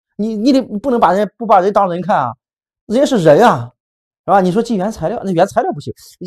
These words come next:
应付账款，应付什么账款啊？这应付职工薪酬。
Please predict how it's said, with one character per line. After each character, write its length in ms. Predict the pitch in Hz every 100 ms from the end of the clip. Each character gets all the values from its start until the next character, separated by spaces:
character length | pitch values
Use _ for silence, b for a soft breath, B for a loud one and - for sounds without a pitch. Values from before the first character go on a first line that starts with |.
| 175
应 200 | 202 302
付 120 | 254
账 180 | - 226
款， 280 | - 120 160 _ _ -
应 280 | 190 285
付 140 | 392 202
什 160 | -
么 80 | 165
账 180 | - 208
款 180 | - 104
啊？ 60 | 76 _
这 120 | 320
应 200 | 262 339
付 140 | 262 220
职 160 | 214
工 120 | 277
薪 160 | 294 311
酬。 360 | - 170 262